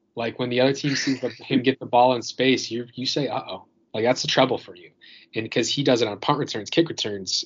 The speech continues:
um, wide receiver bubbles, and then he's, he's got the routes down. Like, he just knows what he's doing. And then to make it even worse for opposing defenses, he works out with the quarterback every single day and has since, like, high school.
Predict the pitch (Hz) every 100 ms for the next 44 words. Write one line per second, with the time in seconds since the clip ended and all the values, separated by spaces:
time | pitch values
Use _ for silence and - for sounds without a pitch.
0 | - 104 98 92 - _ _ 127 131 -
1 | 131 117 127 123 117 104 - - 113 113
2 | 113 - - - - _ - 127 - -
3 | 117 120 113 104 117 127 135 - 113 98
4 | 90 92 - 101 - 135 131 123 113 110
5 | 107 113 110 104 113 110 104 107 - 113
6 | 113 113 107 104 101 107 104 - - -
7 | - - 113 104 101 113 107 107 104 107
8 | 104 107 101 104 101 - - - - 123
9 | 117 113 - 117 104 117 104 104 107 101
10 | - - 104 110 101 98 92 101 101 -
11 | 101 101 95 90 - - 104 110 95 87
12 | - 110 92 - - - 90 - - -
13 | -